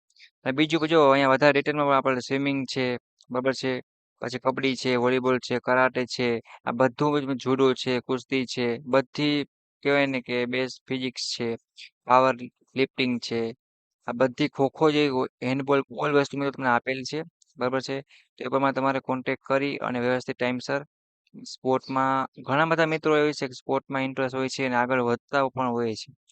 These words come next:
તો મિત્રો ખાસ ધ્યાન રાખજો. બધી મિત્રો રમતગમત છે, પાછી તમને આખી લિસ્ટ આપેલી છે અને તમે જી ટી યુ ની ઓફિશિયલ વેબસાઇટ ઉપરથી તમે પણ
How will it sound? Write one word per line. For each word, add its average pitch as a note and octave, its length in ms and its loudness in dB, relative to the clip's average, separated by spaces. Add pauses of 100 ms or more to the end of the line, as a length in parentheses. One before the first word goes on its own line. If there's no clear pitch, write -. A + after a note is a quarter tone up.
(380)
તો C3+ 80 -2
મિત્રો C#3 260 -2
ખાસ C3+ 240 0
ધ્યાન B2+ 360 -4
રાખજો. B2 220 -2
બધી C#3 320 2
મિત્રો D3+ 240 -2
રમતગમત C#3 480 0
છે, - 180 -4
પાછી B2+ 300 -2
તમને C#3+ 200 0
આખી C3+ 200 2
લિસ્ટ C3+ 280 0
આપેલી C#3 320 0
છે D3 160 -4 (260)
અને C3 200 -4
તમે C3 180 -4
જી B2+ 160 -2
ટી - 140 -4
યુ C#3 60 -2
ની C#3+ 160 0
ઓફિશિયલ C3+ 440 0
વેબસાઇટ C3 320 -2
ઉપરથી C#3 420 -2
તમે C3+ 220 -2
પણ C#3+ 200 -2